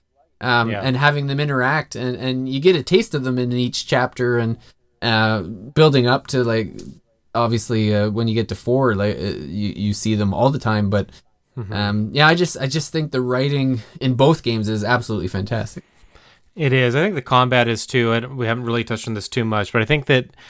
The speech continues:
Speaker 2: I, I like that the changes that, uh, Cold Steel Three does. The, it makes it a little bit more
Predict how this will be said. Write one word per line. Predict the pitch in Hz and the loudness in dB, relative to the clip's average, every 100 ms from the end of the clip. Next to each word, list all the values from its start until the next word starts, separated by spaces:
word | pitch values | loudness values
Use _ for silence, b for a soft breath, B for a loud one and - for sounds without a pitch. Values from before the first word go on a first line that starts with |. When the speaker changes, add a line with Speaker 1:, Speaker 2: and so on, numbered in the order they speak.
| B | B
Speaker 2:
I, | 139 - | -2 2
I | 139 | 4
like | 151 196 - - | 6 4 0 -4
that | 135 131 - | 2 2 0
the | 139 117 113 113 | -4 0 2 2
changes | - 135 131 139 127 120 110 - | 0 2 2 0 2 0 0 -6
that, | 113 113 107 113 _ _ | -2 2 2 0 _ _
uh, | 135 107 104 | -2 -2 -2
Cold | - 127 113 | -2 -2 0
Steel | 127 110 | 0 0
Three | - - 123 123 120 | -4 -4 0 2 2
does. | 113 120 113 110 104 - | 0 0 2 2 0 -2
The, | 117 107 B B B | -2 -2 B B B
it | 127 | 2
makes | 151 - | 2 2
it | 143 | 0
a | 135 | 2
little | 143 | 2
bit | 147 | 2
more | 139 120 117 113 | -2 0 0 -2